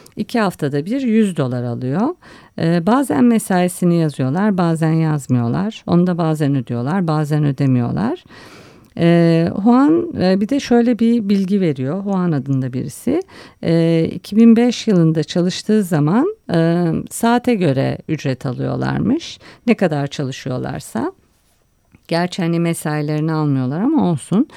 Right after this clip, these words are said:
Şimdi ise parça başına dönülmüş. E, dayılar var,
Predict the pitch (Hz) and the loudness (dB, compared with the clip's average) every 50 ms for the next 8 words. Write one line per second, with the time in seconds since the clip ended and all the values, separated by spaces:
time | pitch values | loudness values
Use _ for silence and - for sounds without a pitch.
0 | - - - - - - - - 320 349 320 302 254 202 - - - 311 - - | -18 -20 -20 -20 -16 -10 -6 -4 -2 -2 0 0 0 -2 -2 -4 -6 -6 -4 -4
1 | 269 247 240 240 - 247 208 202 - - - 139 135 135 120 131 131 127 127 123 | -4 -4 -2 -2 -4 -4 -2 -4 -4 -2 0 0 0 0 0 0 0 0 0 0
2 | 127 156 196 302 - - - - _ - - - - - - _ - 175 165 165 | 0 0 0 -2 -4 -6 -14 -20 _ -20 -20 -20 -20 -20 -20 _ -4 -2 -2 0
3 | - 185 190 196 190 180 180 175 170 156 156 160 175 214 277 - - - - - | 0 0 0 2 2 2 2 2 2 0 0 -2 -2 -4 -6 -8 -12 -18 -18 -18